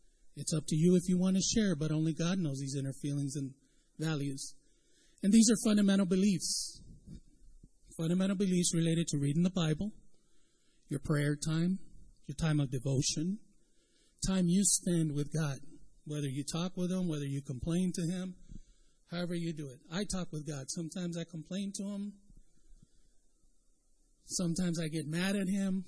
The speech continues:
but that's, I have an hour and a half drive home every day, so it gives me a lot of time to do these kind of things within the confines, but that's between Him and me. Amen? Again,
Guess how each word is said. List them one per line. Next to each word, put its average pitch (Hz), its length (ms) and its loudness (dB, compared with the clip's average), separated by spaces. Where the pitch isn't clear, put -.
but 151 140 -12
that's, - 540 -4
I 165 80 -4
have 180 160 2
an 170 100 4
hour 175 260 4
and 160 100 4
a 147 40 2
half 160 240 0
drive 165 300 0
home 165 200 0
every 147 200 0
day, 156 160 0
so 147 160 -4
it 143 80 -6
gives 156 160 0
me 156 100 2
a 143 60 -2
lot 147 180 -2
of 139 80 -4
time 151 360 0
to 135 320 -4
do 180 120 4
these 151 240 2
kind 151 200 -2
of 135 80 -6
things 147 360 -6
within 151 400 -2
the - 60 -16
confines, 160 500 -6
but 147 120 -8
that's 175 220 0
between 156 400 -2
Him 143 240 -4
and 139 140 -6
me. 127 220 -8
Amen? 170 300 -4
Again, 160 520 0